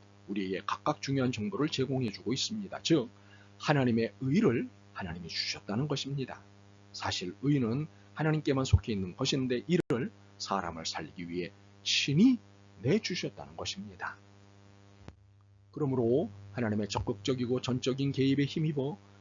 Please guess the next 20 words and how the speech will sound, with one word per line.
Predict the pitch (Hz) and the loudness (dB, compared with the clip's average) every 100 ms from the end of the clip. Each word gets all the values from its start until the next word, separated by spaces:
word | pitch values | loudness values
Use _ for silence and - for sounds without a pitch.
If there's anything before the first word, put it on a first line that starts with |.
| 101 | -8
의인이 | 120 180 233 185 | 2 6 6 4
된 | 156 156 | 2 0
우리이기에 | 123 147 123 101 98 87 95 78 - - - - | 0 -2 -4 -6 -10 -4 -2 -4 -10 -20 -20 -12
내 | 101 113 | -2 0
자신에 | 98 - 101 95 | 0 -2 -2 -2
대해서는 | 92 90 - 92 | -2 -2 -2 -4
하나님 | 92 101 101 90 | -4 -4 -4 -4
앞에 | 95 - | -6 -6
아무것도 | 90 73 65 67 98 196 190 | -6 -4 -6 -6 -2 0 0
자랑할 | 170 156 175 127 | 0 2 0 0
것이 | - 123 | -2 -2
없는 | 117 127 | 0 0
것입니다. | 123 117 131 131 101 80 - - - - | -2 -2 -2 -4 -4 -8 -12 -20 -20 -4
바울은 | 120 143 156 139 131 | 4 6 6 4 4
로마서 | 135 175 151 120 | 4 4 2 0
곳곳에 | - - 139 131 | 0 0 0 0
이 | 120 | 0
사실을 | 165 151 139 139 180 - - | 0 -2 -2 -2 -2 -4 -10
상기시키고 | - 185 196 208 - - 95 | -4 0 0 -2 -4 -10 -8
있습니다. | 107 - 117 117 92 73 | -4 -4 -4 -6 -4 -6